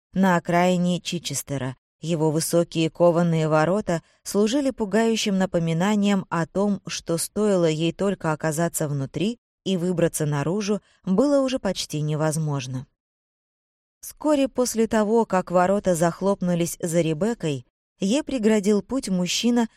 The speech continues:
с гладко выбритым лицом. "Какая у вас дата рождения?" спросил он, аккуратно переступая с одной ноги на другую и глядя в пол.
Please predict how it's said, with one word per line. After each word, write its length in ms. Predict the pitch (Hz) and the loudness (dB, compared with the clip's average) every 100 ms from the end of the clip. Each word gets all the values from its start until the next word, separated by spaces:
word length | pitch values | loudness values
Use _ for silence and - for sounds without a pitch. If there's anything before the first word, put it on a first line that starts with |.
| _ | _
с 100 | 185 | -4
гладко 480 | 185 185 196 - 196 | 2 4 2 0 -2
выбритым 500 | 170 160 170 175 170 | 0 -2 -2 -2 -2
лицом. 520 | 180 - 165 135 117 - _ _ _ _ | -2 -4 -4 -6 -6 -14 _ _ _ _
"Какая 400 | 175 170 254 285 | -8 -2 2 4
у 40 | 262 | 4
вас 160 | 254 | 2
дата 280 | 220 240 233 | 0 0 2
рождения?" 680 | 233 214 175 151 139 143 - _ - | 0 0 0 0 0 -4 -6 _ -20
спросил 560 | - 165 151 156 143 | -6 -4 -4 -4 -2
он, 200 | 156 220 - _ | -2 -2 -6 _
аккуратно 560 | 175 - 175 214 220 214 | -6 -2 0 0 -2 -2
переступая 640 | 185 165 - 156 185 202 | -2 -2 -4 -6 0 0
с 100 | 185 | 2
одной 320 | 156 151 196 | 0 2 2
ноги 300 | 190 175 165 | 2 0 0
на 120 | 165 151 | 0 0
другую 500 | 147 135 185 240 - _ - | -2 -2 0 0 0 _ -6
и 100 | 175 | 0
глядя 380 | 165 160 156 | 2 2 2
в 120 | 175 - | -2 -4
пол. 340 | 170 147 | -4 -2